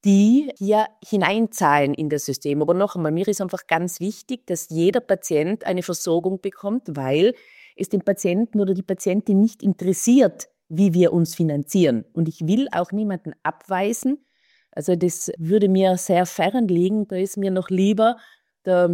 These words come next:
Tiroler Gesundheitsfonds bezahlt für die Gesundheitsversorgung, bevor ein Patient, eine Patientin die Versorgung nicht erhält. Das Thema, das wir immer haben bei den,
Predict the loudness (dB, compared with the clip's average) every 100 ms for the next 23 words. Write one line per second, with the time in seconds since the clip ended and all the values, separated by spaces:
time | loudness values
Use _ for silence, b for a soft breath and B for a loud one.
0 | -2 0 2 2 0 -2 -4 -6 -4 -6
1 | -6 -4 -4 -2 -6 0 2 2 2 -2
2 | -4 -2 -4 -4 -6 -4 -6 -4 -8 -2
3 | 0 2 0 0 -2 0 2 4 2 B
4 | B B B -4 -4 -2 -4 -2 -2 0
5 | 0 0 -2 -2 0 0 0 -2 -2 -4
6 | -4 -2 0 0 0 -6 -10 0 0 0
7 | -4 -20 _ _ _ _ _ -8 0 2
8 | 2 2 0 0 2 2 2 2 2 0
9 | 2 2 0